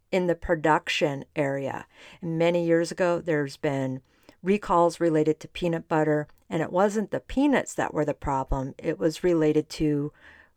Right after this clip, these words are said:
production after the farm. All right, so let's talk a little bit more beyond peanut butter in your kitchen. So I do talk about peanut butter a lot as my primary source of peanuts, as well as straight up peanuts.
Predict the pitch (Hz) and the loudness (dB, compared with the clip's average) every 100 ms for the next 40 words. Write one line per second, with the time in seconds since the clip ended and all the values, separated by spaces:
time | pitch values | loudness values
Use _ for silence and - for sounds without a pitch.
0 | _ _ - 175 160 - - 160 143 139 | _ _ 0 2 2 2 0 2 0 -4
1 | - - 160 160 156 - 151 131 151 _ | -8 -4 0 0 -2 -6 -4 -4 -10 _
2 | 160 - 147 131 120 143 - - - _ | -8 -2 -4 -4 -8 -14 -18 -20 -20 _
3 | _ _ _ _ _ _ _ 220 170 - | _ _ _ _ _ _ _ 4 4 2
4 | _ - - - 262 294 - 269 254 233 | _ -20 -4 8 8 8 8 6 8 6
5 | 214 208 - 208 202 196 180 175 165 160 | 6 2 2 2 4 4 4 2 2 0
6 | - 233 - 202 190 185 175 - 185 175 | 4 4 4 4 6 8 6 4 -2 -2
7 | 170 170 151 151 156 151 165 190 - 160 | 0 -4 -2 -4 0 0 0 -2 -4 -4
8 | 170 156 - - 160 165 - 165 156 156 | -2 -2 -2 -2 0 -2 0 2 4 2
9 | - 147 143 135 139 185 - 165 156 151 | 0 -2 -2 0 2 0 0 -4 -4 -4
10 | 143 151 - 156 156 151 151 160 147 - | -4 -2 -2 -2 -2 -2 -2 -4 -6 -8
11 | 160 - 151 151 175 - - - - - | -16 -8 -4 -4 -4 -10 -20 -20 -14 -4
12 | 175 160 151 143 135 - - - - 147 | 0 4 4 2 -4 -10 -20 -16 -4 -2
13 | 135 - - 202 160 135 - | -2 -6 -6 -4 -4 -6 -12